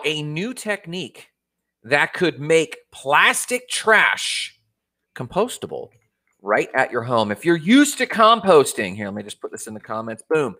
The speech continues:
If you're used to composting, or if you've ever seen the concept,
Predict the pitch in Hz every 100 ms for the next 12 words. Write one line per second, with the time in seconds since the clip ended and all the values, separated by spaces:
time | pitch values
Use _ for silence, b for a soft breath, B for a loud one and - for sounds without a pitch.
0 | b b b b 214 208 214 214 175 285
1 | 320 - 247 185 208 214 196 165 139 -
2 | 87 - _ _ _ _ _ _ _ _
3 | _ b b b _ _ 180 190 185 175
4 | 170 156 - 151 165 165 - 151 180 147
5 | 113 - 131 135 - 92 80 -